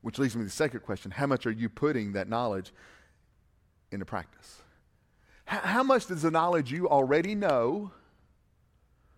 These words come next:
about the Bible affect your daily living,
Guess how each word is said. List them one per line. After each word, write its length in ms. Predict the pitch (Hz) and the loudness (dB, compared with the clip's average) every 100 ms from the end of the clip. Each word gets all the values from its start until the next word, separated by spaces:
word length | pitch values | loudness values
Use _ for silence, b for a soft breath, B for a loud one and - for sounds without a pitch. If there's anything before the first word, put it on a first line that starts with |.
| _ _ _ _ _ _ _ _ _ _ _ _ _ _ _ _ | _ _ _ _ _ _ _ _ _ _ _ _ _ _ _ _
about 240 | 107 127 196 | 2 4 6
the 80 | |
Bible 480 | 170 143 131 165 170 - _ _ _ _ _ _ _ _ _ _ _ _ _ - | 6 6 4 0 -6 -12 _ _ _ _ _ _ _ _ _ _ _ _ _ -6
affect 360 | 117 160 156 139 | 0 2 2 0
your 100 | 123 | 4
daily 340 | 127 143 175 | 4 6 6
living, 440 | 170 131 147 185 | 6 4 2 -4